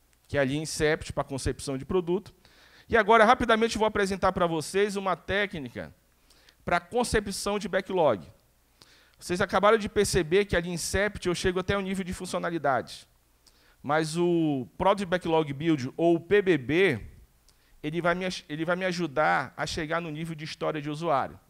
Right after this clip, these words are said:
Tá? Então, o P B B ele consiste justamente em vivenci-, vivenciar na prática a elaboração, a construção de um backlog, tá? Sempre de forma colaborativa.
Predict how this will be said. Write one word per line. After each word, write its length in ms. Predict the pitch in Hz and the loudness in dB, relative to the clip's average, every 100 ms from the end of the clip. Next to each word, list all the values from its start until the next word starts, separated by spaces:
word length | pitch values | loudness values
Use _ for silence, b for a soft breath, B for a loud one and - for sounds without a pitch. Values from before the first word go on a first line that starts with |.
| _ b b - | _ b b -14
Tá? 180 | - 139 | -8 -6
Então, 640 | 135 170 196 190 160 139 | 0 2 4 2 2 -2
o 40 | 139 | 2
P 160 | 202 | 4
B 100 | 208 | 6
B 140 | 180 185 | 8 8
ele 160 | 180 | 6
consiste 800 | 175 190 185 - - 175 143 151 | 0 0 0 -2 0 0 0 -2
justamente 540 | 139 202 214 185 180 185 | -4 0 0 0 -2 -2
em 20 | |
vivenci-, 420 | 180 180 180 - | -2 -2 -4 -6
vivenciar 640 | 143 208 208 208 - 185 175 | -6 -4 -2 -4 0 0 2
na 120 | 185 | 0
prática 680 | 185 180 165 131 - 120 92 _ b b b b b b b b _ | 2 2 2 2 -4 -6 -8 _ b b b b b b b b _
a 100 | - | 0
elaboração, 800 | 160 185 170 180 170 - 165 208 | 4 4 6 6 6 2 0 2
a 60 | 196 | 2
construção 960 | 185 185 - 175 170 - 170 147 113 98 _ b b | 2 -4 -4 -4 -4 0 2 4 2 -4 _ b b
de 120 | 117 156 | -8 -2
um 80 | |
backlog, 720 | 165 165 165 165 156 175 220 285 - _ _ b - | 4 4 4 4 8 6 4 -12 -16 _ _ b -10
tá? 240 | 107 135 | -4 -4
Sempre 300 | 160 202 214 | -2 -4 -4
de 80 | 190 | -6
forma 280 | 196 185 175 | -2 -2 -2
colaborativa. 1120 | 165 170 160 156 151 143 - 147 190 226 285 | 0 2 2 4 2 0 -4 -6 -4 -2 -4